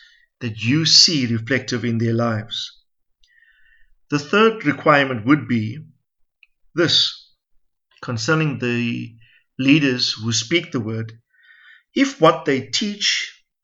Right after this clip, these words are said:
is not false or strange teaching, ensure that what you hear is accurate doctrine, reflective of and revealing the nature of Christ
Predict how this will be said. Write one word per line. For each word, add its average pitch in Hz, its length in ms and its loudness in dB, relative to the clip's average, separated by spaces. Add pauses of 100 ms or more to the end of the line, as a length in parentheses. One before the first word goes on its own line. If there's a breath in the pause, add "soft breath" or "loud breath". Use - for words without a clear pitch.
(300)
is 135 180 2
not 151 240 0
false - 760 -2
or 127 120 -6
strange 190 800 -4
teaching, - 520 -10 (1080 soft breath)
ensure 170 920 0 (140)
that 123 200 -6
what 131 300 0
you 127 60 0
hear 127 680 0 (580)
is - 400 -2 (240)
accurate 185 540 -2
doctrine, - 580 -4 (440 soft breath)
reflective 170 880 -4
of 127 400 -4 (420)
and 143 260 0
revealing 117 760 -2 (800)
the 120 60 -4
nature 113 640 -2 (460 soft breath)
of 113 260 -4
Christ - 560 -6